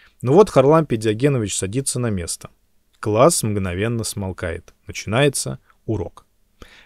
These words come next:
Большеголовый, маленького роста, аккуратно одетый, тщательно выбритый, он властно и спокойно держал класс в руках. Кроме журнала, у него был блокнотик, куда он что-то вписывал после опроса.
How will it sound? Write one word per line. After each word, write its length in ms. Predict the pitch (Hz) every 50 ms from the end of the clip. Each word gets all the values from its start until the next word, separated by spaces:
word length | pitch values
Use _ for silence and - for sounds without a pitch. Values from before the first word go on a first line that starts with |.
| _ _ -
Большеголовый, 920 | 110 107 131 131 117 - - 120 110 120 117 120 139 170 165 139 110 95
маленького 560 | 98 113 127 135 131 120 107 - 110 107 107 104
роста, 360 | 123 151 143 - - - 104
аккуратно 520 | 98 95 - 131 139 156 151 - 117 101
одетый, 500 | 98 95 98 127 156 156 - 135 113 - _ - - - _ _
тщательно 520 | - - - 165 165 - 123 110 110 98
выбритый, 640 | 90 90 117 147 170 160 151 147 135 - 123 117 - _ _ _ _ _ _ -
он 140 | - 120 110
властно 580 | 98 87 95 98 107 127 156 165 - - 151 131
и 60 | 127
спокойно 600 | - - - 98 90 - - 123 135 143 131 101
держал 340 | 98 92 90 101 107 117 110
класс 320 | - 104 104 101 - -
в 60 | 107
руках. 420 | 101 95 - 85 - - - - _ _ _ _ _ _ _ _ _ _
Кроме 240 | - 123 123 127 123
журнала, 560 | 113 113 123 120 127 143 165 175 151 104 90 - - - - - - _ -
у 40 | 110
него 220 | 117 135 175 196
был 180 | 175 165 147 123
блокнотик, 680 | 107 110 120 120 - - 147 175 202 185 - 104 -
куда 300 | - 110 98 110 151 196
он 80 | 180 147
что-то 300 | - - 147 143 - 110
вписывал 480 | - - - 139 139 - - 110 95
после 360 | 87 - 107 104 - - 107 104
опроса. 460 | 101 - 101 98 85 - - -